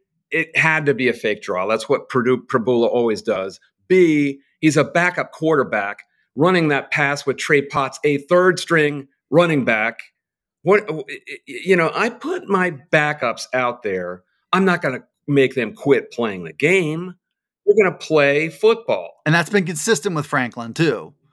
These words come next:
Speaker 1: Yeah.
Speaker 2: And I, and I think, you know, I think, uh, he was accused by West Virginia people of running up the score or whatever. I think he takes a lot of pride in having his twos do the job against your ones.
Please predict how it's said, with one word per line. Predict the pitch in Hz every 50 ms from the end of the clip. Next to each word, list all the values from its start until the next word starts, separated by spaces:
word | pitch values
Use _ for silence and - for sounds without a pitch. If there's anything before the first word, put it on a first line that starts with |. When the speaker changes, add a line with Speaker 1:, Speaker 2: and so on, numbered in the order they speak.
| _ _ _ -
Speaker 1:
Yeah. | 208 254 294 190
Speaker 2:
And | 156 151
I, | 151 170
and | 165 - 165 156
I | 156 190 202
think, | 151 190 202 175 160 147 - - _ _ _ _ _ _ -
you | 131 139
know, | 143
I | 135 160 190
think, | - - 214 185 170 147 - -
uh, | 156 135 123 120 113 -
he | 147 165 208
was | 202 160
accused | 151 147 - - 185 180 175 156 -
by | 147 135 131
West | 131 151 151 147
Virginia | - 135 117 139 156 147
people | - - 175 - 117 110
of | 101
running | 110 131 147 147 139
up | 131 -
the | -
score | - - - 135 135 143 139 135
or | 127
whatever. | 123 117 120 120 113 113 - - -
I | - 147 214 269 269
think | - - 180 156 143 135 - _ _ _ _ _ _ _ _
he | _ - 208 247
takes | - 233 208 - -
a | 151
lot | 147 139 127
of | 117 -
pride | - - 131 127 139 160 156 127 113 110 110 104
in | 110 117
having | 117 127 131 123 117 117
his | 117 127 131 123 120 -
twos | - - 151 151 165 170 151 127 110 110 104 95 -
do | - 120 98 156 151 139
the | 127
job | 107 101 120 113 131 135 123 104 98 90 - _ -
against | 135 123 123 120 113 - -
your | 127 123 113 110
ones. | 104 101 117 123 113 92 - 58 - - _